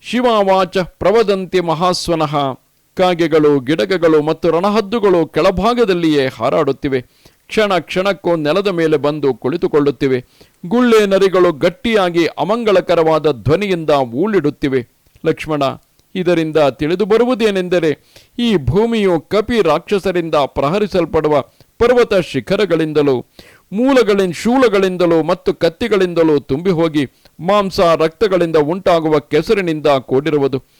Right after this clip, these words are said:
ರಾವಣನಿಂದ ಪರಿಪಾಲಿಸಲ್ಪಡುತ್ತಿರುವ ಶತ್ರುಗಳಿಂದ ಎದುರಿಸಲು ಅಸಾಧ್ಯವೆನಿಸಿರುವ ಲಂಕಾ ಪಟ್ಟಣವನ್ನು ವಾನರ ಸೇನೆಯಿಂದ ಸಮಾವೃತರಾಗಿ ನಾವು ಈಗಲೇ ಆಕ್ರಮಿಸೋಣ.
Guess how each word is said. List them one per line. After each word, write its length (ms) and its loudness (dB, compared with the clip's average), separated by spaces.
ರಾವಣನಿಂದ 680 0
ಪರಿಪಾಲಿಸಲ್ಪಡುತ್ತಿರುವ 1500 0
ಶತ್ರುಗಳಿಂದ 760 0
ಎದುರಿಸಲು 760 2
ಅಸಾಧ್ಯವೆನಿಸಿರುವ 1200 -2
ಲಂಕಾ 400 2
ಪಟ್ಟಣವನ್ನು 760 0
ವಾನರ 520 0
ಸೇನೆಯಿಂದ 560 -4
ಸಮಾವೃತರಾಗಿ 1080 0
ನಾವು 380 0
ಈಗಲೇ 600 0
ಆಕ್ರಮಿಸೋಣ. 600 -2